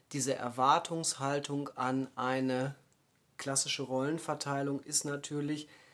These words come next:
in der älteren Generation auch noch ein bisschen höher. Also diese Idee, dass mich da dann irgendeiner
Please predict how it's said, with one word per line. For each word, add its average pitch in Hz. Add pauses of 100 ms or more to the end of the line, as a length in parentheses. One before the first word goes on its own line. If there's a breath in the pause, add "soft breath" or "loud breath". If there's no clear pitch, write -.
(320 loud breath)
in 139
der 127
älteren 143
Generation 139
auch 131
noch 139
ein 127
bisschen 127
höher. 143
Also 120
diese 123
Idee, 135 (320 loud breath)
dass 131
mich 139
da 131
dann 123
irgendeiner 131